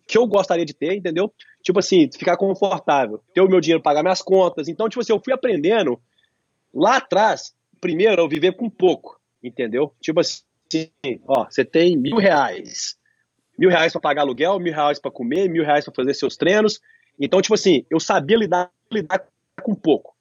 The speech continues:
entendeu? Então, o meu primeiro, meu primeiro aprendizado foi isso. E quando eu comecei a minha academia, eu fiquei por muito tempo sem tirar dinheiro da academia,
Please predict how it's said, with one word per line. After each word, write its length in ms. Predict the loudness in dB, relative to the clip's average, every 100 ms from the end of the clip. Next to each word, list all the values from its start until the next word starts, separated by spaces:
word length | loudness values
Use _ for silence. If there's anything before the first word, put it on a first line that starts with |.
| _
entendeu? 340 | -12 -6 -6 -8 -20 -6
Então, 280 | -2 2 4
o 20 |
meu 140 | 4 4
primeiro, 500 | 2 4 4 2 0
meu 200 | -2 0
primeiro 400 | 0 2 2 2
aprendizado 520 | 0 -2 0 -2 -2
foi 200 | -2 0
isso. 320 | -2 -4 -16 _ _ _ _ _ _ _ -10
E 140 | -6 -2
quando 240 | 2 2
eu 80 | 2
comecei 580 | 2 2 2 0 0 -2 _ _ -8
a 80 | -2
minha 160 | 0
academia, 480 | 0 0 0 0 -4 -4
eu 100 | -8
fiquei 180 | -6
por 160 | -4 -2
muito 160 | -2 0
tempo 420 | 2 2 -2 -16
sem 180 | -4 -2
tirar 260 | 0 0 2
dinheiro 260 | 2 0
da 40 | 0
academia, 480 | 0 0 0 -4